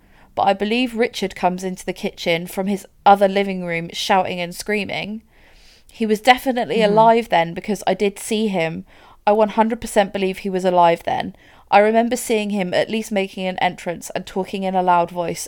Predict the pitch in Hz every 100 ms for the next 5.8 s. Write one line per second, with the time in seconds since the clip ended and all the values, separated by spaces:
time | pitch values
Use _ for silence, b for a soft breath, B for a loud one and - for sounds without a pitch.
0 | - 185 180 175 175 175 - 170 175 165
1 | 175 175 175 170 - - - - - _
2 | _ _ _ _ 185 180 180 175 170 190
3 | 175 190 - 196 214 208 208 b b b
4 | b b b b b - 269 226 254 285
5 | 269 - 233 220 208 - - -